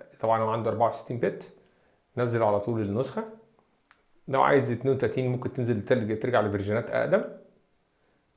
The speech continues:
فهعمل داونلود، هيبدا ينزل معاك داونلود زي ما احنا شايفين تحت. إيه، هتسيبه بقى مع الانترنت شويه على حسب سرعه الانترنت عندك يكون عمل داونلود. عمل عندي خلاص داونلود، ادوس على رن عشان نشغله. طبعًا ممكن تطلع لي،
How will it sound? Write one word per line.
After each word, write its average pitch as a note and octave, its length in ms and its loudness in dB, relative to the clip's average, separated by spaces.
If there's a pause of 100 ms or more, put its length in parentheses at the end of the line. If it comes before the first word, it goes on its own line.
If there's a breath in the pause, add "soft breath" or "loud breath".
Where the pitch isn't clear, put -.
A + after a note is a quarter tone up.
(140)
فهعمل A2+ 600 0
داونلود، G#2+ 460 2
هيبدا C#3 280 4
ينزل A2+ 280 0
معاك G#2 180 0
داونلود G#2 360 0
زي A2 120 0
ما A2 60 -2
احنا A2+ 100 -8
شايفين G#2+ 340 -6
تحت. - 280 0 (1040 soft breath)
إيه، A2 380 0
هتسيبه A#2+ 320 2
بقى A#2+ 160 6
مع G2+ 160 0
الانترنت A2+ 560 -4
شويه C3 320 2
على B2 120 -2
حسب A2 200 -8
سرعه A2 200 -2
الانترنت A2+ 420 -6
عندك A#2 300 -4
يكون A2 220 -4
عمل G#2+ 260 -2
داونلود. G2 500 2
عمل G#2 320 -4
عندي G#2 200 -4
خلاص G#2+ 260 -2
داونلود، G2 680 2 (640 soft breath)
ادوس A2+ 300 0
على G2+ 360 0 (440)
رن G3 360 6 (360)
عشان G#2 200 -4
نشغله. A2+ 480 2
طبعًا D3+ 260 -2
ممكن A#2+ 320 -4
تطلع A2+ 200 2
لي، G#2+ 140 0